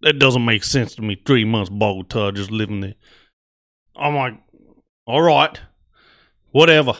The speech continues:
And then I get down the escalators, I think it was, and I'm all happy in that. And I'm like, "Yeah, it looks sus, I could imagine, I guess." But, yeah,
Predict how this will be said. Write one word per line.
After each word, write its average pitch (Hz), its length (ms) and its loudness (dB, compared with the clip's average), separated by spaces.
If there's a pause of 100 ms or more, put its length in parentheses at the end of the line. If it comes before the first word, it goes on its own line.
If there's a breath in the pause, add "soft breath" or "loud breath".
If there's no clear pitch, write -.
(180)
And 160 140 0
then 165 140 2
I 160 80 0
get 160 260 -2
down 147 200 0
the 131 100 -4
escalators, 135 640 -4
I 123 60 -6
think 139 220 -8
it 127 80 -12
was, 131 340 -4
and 117 160 -8
I'm 120 160 -8
all 127 160 -6
happy 139 380 -10
in 135 100 -8
that. 135 220 -8
And 123 160 -10 (880 soft breath)
I'm 123 200 -8
like, 120 160 -4
"Yeah, 156 220 4
it 156 40 2
looks 160 220 -2
sus, 147 380 0
I 135 60 -2
could 135 180 -6
imagine, 127 440 -4
I 120 100 -6
guess." 123 300 -8
But, - 320 -12
yeah, 117 300 -8